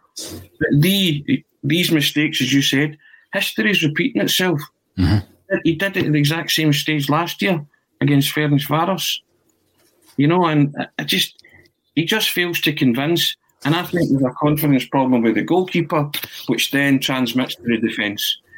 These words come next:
Speaker 1: 'Cause the defence have no faith and trust in him. And then it happened last year when Shane Duffy came in. You know, there, there was just a lack of confidence all round. It happened on Saturday with the two boys. Granted, they're up against class opposition,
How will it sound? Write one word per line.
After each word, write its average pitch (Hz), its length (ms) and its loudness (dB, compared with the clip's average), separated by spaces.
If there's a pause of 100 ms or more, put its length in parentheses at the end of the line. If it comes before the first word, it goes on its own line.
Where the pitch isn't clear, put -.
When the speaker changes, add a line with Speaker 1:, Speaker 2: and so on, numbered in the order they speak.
(340)
Speaker 1:
'Cause 117 120 2
the 117 80 0
defence 147 460 -2
have 117 160 -2
no 160 160 4
faith 131 380 -2
and 107 140 0
trust - 320 -4
in 131 120 0
him. 127 220 2 (680)
And 107 280 -4
then 110 340 -2
it 113 140 -4
happened 123 500 0
last 120 340 -2
year 123 140 2
when 107 140 2
Shane 110 260 -2
Duffy 143 280 -2
came 143 200 2
in. 143 320 2 (640)
You 113 100 0
know, 127 140 4
there, 113 200 0 (220)
there 113 100 2
was 117 100 2
just - 300 -2
a 113 100 0
lack 131 380 0
of 117 140 -4
confidence 113 600 0
all 107 200 0
round. 123 380 2 (360)
It - 100 -6
happened 117 420 0
on 110 60 4
Saturday 117 540 -2
with 107 140 0
the 101 140 0
two 117 280 0
boys. 117 260 2 (360)
Granted, 147 480 -2
they're 113 160 -2
up 117 200 -4
against 113 360 -2
class 113 300 -4
opposition, 117 640 0